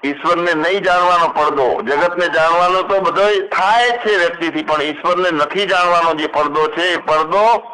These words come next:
મિથ્યા છે, એ બનાયેલો છે, એ મિથ્યા ઊભા થયેલા એક માયા દ્વારા ઊભા થયેલા જૂઠા હુંથી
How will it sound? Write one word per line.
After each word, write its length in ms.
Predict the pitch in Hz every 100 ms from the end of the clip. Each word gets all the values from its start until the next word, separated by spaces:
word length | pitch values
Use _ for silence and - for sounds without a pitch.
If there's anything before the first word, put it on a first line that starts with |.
| - - - - -
મિથ્યા 500 | 143 175 170 202 208
છે, 200 | 202 220 233
એ 60 | 214
બનાયેલો 540 | 170 180 196 214 214
છે, 180 | 208 214 240 214
એ 40 |
મિથ્યા 680 | 175 180 - 190 214 240 226
ઊભા 260 | 131 160
થયેલા 600 | 170 175 185 180 185 196 233 - - - _ _ _ _ _ _ _ _ _ -
એક 260 | 180 214 - 127
માયા 360 | 131 160 202
દ્વારા 360 | 175 185 175 170
ઊભા 200 | 147 170
થયેલા 360 | 175 175 175
જૂઠા 480 | 156 131 170 - 208
હુંથી 540 | 185 170 170 156 143